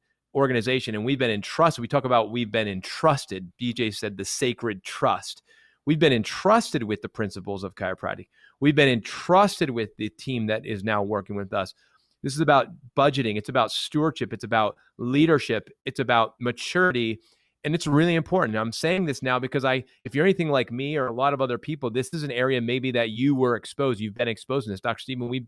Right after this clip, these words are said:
we've spoken very frankly about our scar tissue. <laughs> You know, it all came from scar tissue. These are things we didn't know before.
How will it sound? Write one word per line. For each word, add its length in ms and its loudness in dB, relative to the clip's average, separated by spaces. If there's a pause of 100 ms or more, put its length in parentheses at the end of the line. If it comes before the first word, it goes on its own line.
(140)
we've 180 -2
spoken 340 -6
very 300 0 (240)
frankly 400 0
about 380 0
our 360 2
scar 300 2
tissue. 420 -6 (160)
<laughs> 160 -20
You 100 6
know, 120 10
it 80 10
all 180 8
came 300 0
from 300 0
scar 300 2
tissue. 280 -6
These 180 -2
are 60 2
things 240 0
we 100 2
didn't 320 -2
know 200 -4
before. 480 -4